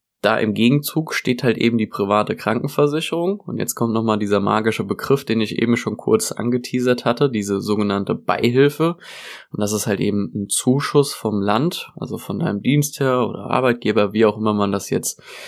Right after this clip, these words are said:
so ein bisschen flapsig bezeichnen möchte. Also ein re-, normaler Arbeitgeber ist es ja nicht, es ist ja dein Dienstherr, das Land.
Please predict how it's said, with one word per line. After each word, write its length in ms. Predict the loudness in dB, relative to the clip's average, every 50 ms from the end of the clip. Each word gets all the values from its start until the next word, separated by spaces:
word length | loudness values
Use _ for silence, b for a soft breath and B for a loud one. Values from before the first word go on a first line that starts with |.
| B B B
so 160 | -6 -2 -2
ein 80 | 0 0
bisschen 300 | 0 -2 -2 -2 -4 -4
flapsig 560 | -2 -2 -2 -2 -2 -4 -6 -6 -6 -8 _
bezeichnen 560 | -12 -8 -4 0 0 0 0 -2 -2 -2 0
möchte. 480 | 0 0 0 -2 0 0 0 0 0 -4 _
Also 220 | -10 -8 -8 -6 -6
ein 140 | -8 -8 -10
re-, 200 | -10 -10 -10 -6
normaler 480 | -4 -2 0 2 2 2 2 2 0 2
Arbeitgeber 500 | 2 2 2 2 0 0 2 4 4 4
ist 120 | 4 2 -2
es 160 | -4 -4 -2
ja 100 | -2 0
nicht, 240 | 0 0 0 0 -2
es 140 | -4 -4
ist 140 | -6 -6 -4
ja 80 | -4 -4
dein 220 | -2 -2 -2 -2
Dienstherr, 420 | -2 -4 -4 -4 -4 -4 0 0 2
das 180 | 0 0 0
Land. 320 | -2 0 0 0 0 -4